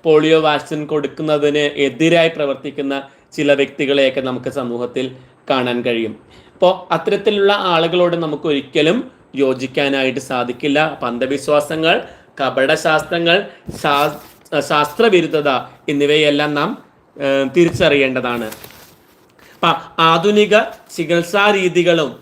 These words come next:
വാക്സിനുകളും അപകടമാണെന്ന്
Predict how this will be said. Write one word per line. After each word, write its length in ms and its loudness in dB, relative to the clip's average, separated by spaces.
വാക്സിനുകളും 960 0
അപകടമാണെന്ന് 1200 0